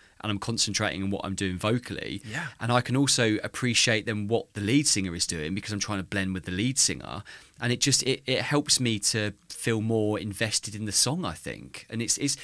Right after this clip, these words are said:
Speaker 1: it's tricky and it took me a while, especially coordination side and kind of,
Speaker 2: Yeah.
Speaker 1: you know, getting that down. But I, I love it. I absolutely love it now.
Speaker 2: What's the, 'cause when I learned bass,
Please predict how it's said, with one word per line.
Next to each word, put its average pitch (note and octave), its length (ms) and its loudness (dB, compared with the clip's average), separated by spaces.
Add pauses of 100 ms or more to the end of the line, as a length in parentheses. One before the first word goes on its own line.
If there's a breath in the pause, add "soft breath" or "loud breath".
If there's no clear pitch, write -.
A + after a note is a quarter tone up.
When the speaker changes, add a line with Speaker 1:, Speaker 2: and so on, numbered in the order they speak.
(120)
Speaker 1:
it's D#3 120 4
tricky F#3 580 2 (180 loud breath)
and B2+ 120 0
it A#2+ 60 -2
took - 180 4
me B2+ 100 2
a A#2 80 4
while, A#2 280 8
especially - 340 0
coordination A2+ 600 0
side - 420 0
and G2+ 220 -4
kind G2 160 -2
of, A2 40 -2
Speaker 2:
Yeah. A2+ 100 -2
Speaker 1:
you F#2 40 -2
know, F2+ 60 -2
getting - 260 -4
that G2 160 -4
down. G2 480 -2 (480 loud breath)
But A#2+ 180 6
I, C#3 140 4 (120)
I C#3 100 -2
love A#2+ 300 -2
it. D2+ 220 2
I - 180 -2
absolutely - 460 2
love A#2 180 -2
it - 100 -6
now. D#2 280 -8 (500 soft breath)
Speaker 2:
What's G#3 240 0
the, G#3 80 -4 (220)
'cause - 260 2 (340 loud breath)
when C#3+ 200 4
I F#3+ 100 4
learned D#3 260 0
bass, A#2+ 520 2